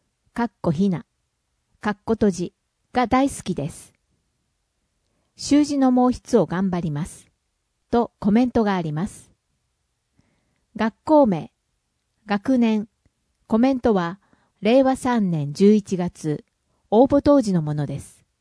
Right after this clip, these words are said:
今月の題字、終わり。今月の目次。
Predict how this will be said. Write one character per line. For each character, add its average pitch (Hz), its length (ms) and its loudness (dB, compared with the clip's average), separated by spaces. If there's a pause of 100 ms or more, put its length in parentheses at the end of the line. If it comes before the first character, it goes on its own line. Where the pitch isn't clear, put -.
(1500)
今 269 200 2
月 277 220 -2
の 240 120 4
題 208 280 0
字、 - 280 -6 (400)
終 175 200 -2
わ 165 40 -4
り。 156 200 -8 (2750)
今 294 200 4
月 285 240 -2
の 226 140 4
目 196 280 0
次。 160 260 -8